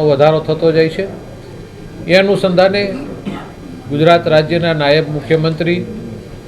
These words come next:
આદરણીય હર્ષભાઈ સંઘવી સાહેબના નેતૃત્વ નીચે જૂનાગઢ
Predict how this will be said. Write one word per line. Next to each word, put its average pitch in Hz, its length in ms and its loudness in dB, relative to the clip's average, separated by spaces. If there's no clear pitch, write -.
આદરણીય 151 380 0
હર્ષભાઈ 156 500 0
સંઘવી 147 420 0
સાહેબના 156 480 2
નેતૃત્વ 139 420 0
નીચે 156 240 0
જૂનાગઢ 156 580 2